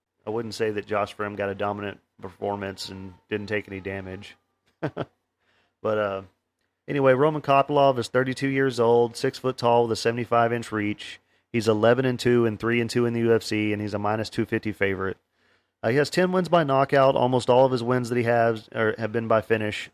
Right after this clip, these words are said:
um, other than, like, one, I think. Um, had a rough start to his U F C career, but he's really turned a corner. He's won three in a row.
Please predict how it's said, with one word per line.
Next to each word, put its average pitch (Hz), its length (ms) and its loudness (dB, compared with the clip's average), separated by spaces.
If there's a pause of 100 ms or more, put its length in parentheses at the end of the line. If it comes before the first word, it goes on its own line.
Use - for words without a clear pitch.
um, 101 400 -6
other 110 200 -2
than, 107 180 -6
like, 107 180 -4
one, 104 300 -2
I 98 80 -2
think. 101 400 -6 (500)
Um, 104 240 -2
had 147 140 2
a 175 60 0
rough 175 200 2
start 147 260 2
to 135 80 -2
his 123 120 2
U 135 140 2
F 131 60 0
C 127 180 -2
career, 127 320 -2
but 120 120 -2
he's 107 140 -2
really 123 160 2
turned 123 240 -2
a 110 60 -4
corner. 117 400 2
He's 104 120 -2
won 117 200 0
three 120 160 0
in 123 80 -2
a 120 40 0
row. 110 400 4